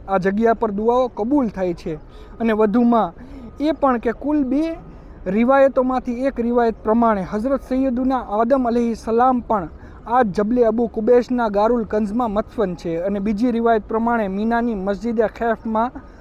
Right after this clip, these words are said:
હઝરત આદમ અલૈહિ સલામ મદફન છે. બહેતર તો અલ્લાહ તાલા અને તેના પ્યારા રસૂલ જાણે છે.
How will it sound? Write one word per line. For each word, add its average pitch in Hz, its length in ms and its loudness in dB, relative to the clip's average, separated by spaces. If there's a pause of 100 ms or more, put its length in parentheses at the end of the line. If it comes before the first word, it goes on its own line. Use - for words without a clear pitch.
(260)
હઝરત 214 320 0
આદમ 233 360 2
અલૈહિ 220 180 2
સલામ 220 280 -2
મદફન 196 440 -4
છે. 180 160 -6
બહેતર 214 400 0
તો 208 140 0
અલ્લાહ 226 280 2
તાલા 214 360 2
અને 208 160 -2
તેના 214 240 -2
પ્યારા 214 280 2
રસૂલ 202 360 -2
જાણે 196 300 -2
છે. 156 260 -8